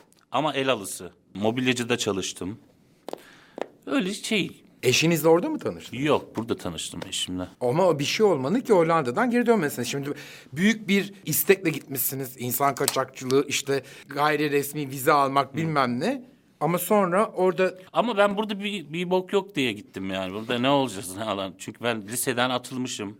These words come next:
Speaker 1: İşim yok, gücüm yok. Doğru. Orada dedim gene hani biraz çalışınca falan parası fazla ya, hani şey olarak. Oradan bir kanal yaparız, bir şeyler olur diye gittik yani. Bir bok da yapamadık yani. Geri geldim. Beş altı yıl sonra.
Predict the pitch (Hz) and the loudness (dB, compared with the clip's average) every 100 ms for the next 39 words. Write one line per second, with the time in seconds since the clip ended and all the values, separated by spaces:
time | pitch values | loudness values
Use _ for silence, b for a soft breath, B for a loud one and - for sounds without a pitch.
0 | _ 107 - 120 113 110 107 - 98 110 | _ -4 -2 0 2 2 0 -8 -2 0
1 | 107 104 - 104 107 101 101 131 131 123 | 2 0 0 2 2 2 -2 2 2 0
2 | 113 143 127 131 127 123 123 117 127 123 | 0 -2 2 2 4 2 0 0 0 0
3 | 120 - - 123 123 127 117 117 120 120 | -2 -8 -4 -2 -2 -2 -2 0 0 2
4 | 120 120 - 131 135 190 196 110 107 - | 0 0 -2 0 0 0 -2 0 -2 -4
5 | 110 101 - 107 92 95 147 - 202 170 | -6 -6 -2 0 0 -4 -6 0 2 4
6 | 165 185 185 185 - 165 165 170 165 160 | 4 2 -2 -2 2 4 4 2 0 -2
7 | 123 143 - 120 131 151 147 113 123 151 | 0 -4 0 2 2 2 0 0 -2 -2
8 | 170 - - - 104 92 98 208 b b | -8 -10 -12 -2 0 0 -4 -10 b b
9 | b b 156 156 147 170 160 175 139 92 | b b 0 0 2 2 4 2 2 -2
10 | - 92 92 110 120 107 90 85 82 _ | -4 -4 -2 -2 0 0 0 -4 -12 _
11 | _ b b b b - 110 113 104 - | _ b b b b -2 0 2 2 0
12 | 95 87 87 82 | -6 -6 -8 -8